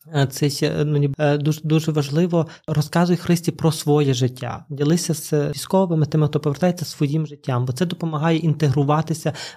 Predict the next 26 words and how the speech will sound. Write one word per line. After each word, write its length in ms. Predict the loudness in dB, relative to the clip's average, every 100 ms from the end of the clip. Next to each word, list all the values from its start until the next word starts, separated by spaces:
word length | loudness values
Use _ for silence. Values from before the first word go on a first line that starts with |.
| -2
в 100 | 0
звичайне 480 | 0 0 2 2
життя. 280 | 0 -2 -4
Бо 120 | -2
життя 260 | 0 0 2
на 140 | 2
війні 360 | 2 2 2 2
і 60 | 0
життя 280 | -2 -2
в 40 | -4
цивільному, 420 | -4 -2 2 2
вони 220 | 2 2
є 100 | 2
дуже 280 | 0 -2 -4
різними. 500 | -2 0 -2 -6 -10 -20 -20 _
І 180 | -2 -2 -2 -4
коли 200 | 2 4
ми, 180 | 4 2
особливо 420 | 0 -2 0 2
ми 140 | 4
є 80 | 2
довго 260 | 2 2 2
на 120 | 4
війні, 240 | 4 2
то 140 | 2 2
ми 160 | 0